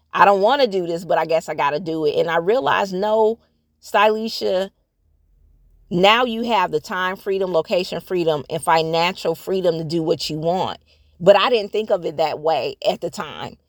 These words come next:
And I really had to get clarity that the way my dream is set up is not the way that I understood it before.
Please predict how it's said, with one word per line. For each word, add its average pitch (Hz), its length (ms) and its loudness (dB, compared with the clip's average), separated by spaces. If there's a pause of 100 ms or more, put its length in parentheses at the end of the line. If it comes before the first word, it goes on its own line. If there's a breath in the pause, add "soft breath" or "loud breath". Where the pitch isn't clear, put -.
(340)
And 185 160 4
I 170 60 2
really 202 420 2
had 190 480 0
to 180 100 -10
get 165 200 0
clarity 185 560 0
that 147 360 2 (920)
the 151 200 6
way 190 260 4
my 175 240 -6
dream 175 420 -8
is 151 100 -6
set 170 320 0
up 240 320 -2
is 170 160 -4
not 170 280 -2
the 170 80 0
way 160 280 2
that 151 280 2 (100)
I 165 200 0
understood 160 640 -2
it 135 160 -4
before. 143 640 -2